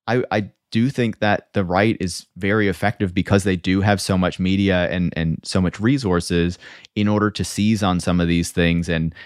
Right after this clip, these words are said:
completely, you know, shift them to a different political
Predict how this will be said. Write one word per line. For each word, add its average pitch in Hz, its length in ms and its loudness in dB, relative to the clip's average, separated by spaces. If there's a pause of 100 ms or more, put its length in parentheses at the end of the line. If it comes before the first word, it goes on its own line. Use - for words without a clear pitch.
(140)
completely, 95 720 0 (200)
you 92 80 0
know, 82 200 0
shift - 380 0
them 101 160 0
to 95 200 -2
a 92 40 2
different 95 560 0 (240)
political 98 800 0